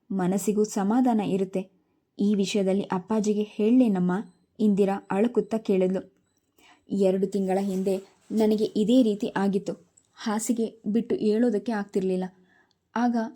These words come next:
ನಿನ್ ಅಪ್ಪಾಜಿಗೆ ತುಂಬ ತೊಂದರೆ ಆಯ್ತು. ನೀನು ಈಗ ಹೇಳ್ದಿಯಲ್ಲ, ಅದೇ ಮಾತನ್ನ ನಾನು ನಿನ್ ಅಪ್ಪಾಜಿಗೆ ಹೇಳ್ದೆ. ಅವರು ಮೂರು ಜನರಿಗೂ ಪತ್ರ ಬರೆದ್ರು.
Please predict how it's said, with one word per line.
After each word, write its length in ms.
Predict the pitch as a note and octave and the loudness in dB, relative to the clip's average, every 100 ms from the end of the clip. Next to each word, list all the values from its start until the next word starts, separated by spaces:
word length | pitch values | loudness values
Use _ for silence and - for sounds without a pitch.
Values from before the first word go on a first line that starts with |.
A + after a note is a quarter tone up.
| - | 0
ನಿನ್ 160 | A#3+ - | 0 0
ಅಪ್ಪಾಜಿಗೆ 540 | F#3+ F#3+ A#3 A3+ A3 A3+ | -6 -2 -2 0 -2 -2
ತುಂಬ 300 | A#3 A3+ A#3+ | 0 2 2
ತೊಂದರೆ 440 | A#3 G3 G3+ G#3 | 0 0 0 0
ಆಯ್ತು. 440 | G3 F#3 F#3 - _ _ _ _ _ _ _ A3 | 0 -2 -6 -10 _ _ _ _ _ _ _ 2
ನೀನು 240 | A#3 A3+ | 4 2
ಈಗ 300 | - A3+ A3+ G#3+ | 0 -2 0 -4
ಹೇಳ್ದಿಯಲ್ಲ, 560 | G#3+ G#3 A#3 A#3 G3 G3+ A#3 _ _ _ | -2 0 2 0 0 -2 -6 _ _ _
ಅದೇ 280 | G3+ F#3+ A#3 | -4 0 4
ಮಾತನ್ನ 420 | B3+ G#3 G#3+ G#3 G#3 | 4 2 -2 -2 -2
ನಾನು 300 | G3 G3+ G#3 | -2 -2 0
ನಿನ್ 180 | G#3+ G3+ | 0 -2
ಅಪ್ಪಾಜಿಗೆ 440 | F#3 - G#3 G3+ F#3+ | -6 -6 -4 -4 -4
ಹೇಳ್ದೆ. 340 | G3 F#3 F#3+ - _ _ _ _ _ - | -2 -2 -4 -12 _ _ _ _ _ 0
ಅವರು 240 | G#3+ G#3+ | 2 2
ಮೂರು 320 | G3+ G#3 A#3+ | 2 2 4
ಜನರಿಗೂ 480 | B3 A3 G3 G3 G#3 | 2 0 -2 -2 -4
ಪತ್ರ 340 | G3+ F#3+ F#3+ A#3 | -4 -6 -2 -2
ಬರೆದ್ರು. 500 | G3+ F#3+ F#3 F#3 - | 0 -2 -2 -6 -10